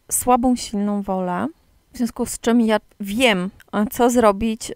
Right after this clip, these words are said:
ze słabą, silną wolą. Mianowicie trzeba, mm, człowieka, czyli w tym wypadku samą siebie,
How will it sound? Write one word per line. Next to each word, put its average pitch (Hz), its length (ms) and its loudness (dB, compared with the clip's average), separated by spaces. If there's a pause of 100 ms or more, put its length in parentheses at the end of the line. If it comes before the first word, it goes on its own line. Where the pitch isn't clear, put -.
(120)
ze 214 120 -2
słabą, 208 360 0
silną 214 380 -2
wolą. 190 500 0 (420)
Mianowicie 226 500 0
trzeba, 220 560 0 (140)
mm, 214 440 -2
człowieka, 226 800 -2 (480)
czyli 214 220 -6
w - 60 -14
tym 208 140 -2
wypadku 214 400 -4
samą 202 340 -2
siebie, 208 380 -4